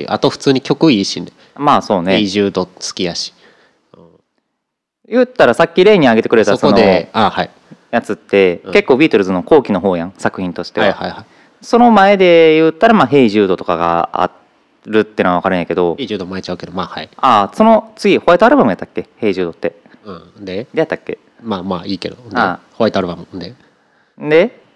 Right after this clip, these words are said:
Speaker 2: あの、その前の作品で言ったら、例えばどういうところが有名になるん？ヘルプとか？
Speaker 1: え、ヘルプもあるし、
Speaker 2: うん。
Speaker 1: えっ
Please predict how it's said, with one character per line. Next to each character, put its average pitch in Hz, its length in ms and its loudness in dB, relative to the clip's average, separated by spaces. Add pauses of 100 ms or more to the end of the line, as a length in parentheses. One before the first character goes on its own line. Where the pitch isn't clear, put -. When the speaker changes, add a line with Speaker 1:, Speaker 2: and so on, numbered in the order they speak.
(200)
Speaker 2:
あ 139 120 0
の、 123 340 2
そ 226 140 0
の 262 120 6
前 196 200 4
の 117 280 2
作 - 240 -12
品 120 220 2
で 113 80 2
言 107 80 0
っ - 20 -20
た 95 120 -2
ら、 92 300 0 (200)
例 143 80 -4 (120)
え 139 60 2
ば 98 100 -2
ど 123 220 2
う 123 60 2
い - 20 2
う 123 60 -2
と - 80 -6
こ 123 80 0
ろ 117 80 4
が 113 80 4
有 110 160 2
名 110 100 0
に 101 60 -2
な 80 80 -4
る 82 60 -8
ん？ 90 100 -16 (120)
ヘ 123 120 0
ル 92 80 2
プ - 80 -18
と 131 120 -2
か？ 117 100 2
Speaker 1:
え、 - 20 2
ヘ 135 80 2
ル 117 120 0
プ 98 200 -10
も 95 160 -4
あ 95 60 -2
る 98 100 -2
し、 90 400 -4
Speaker 2:
う - 20 -6
ん。 98 140 -4 (500)
Speaker 1:
え 92 160 -2
っ 90 60 -8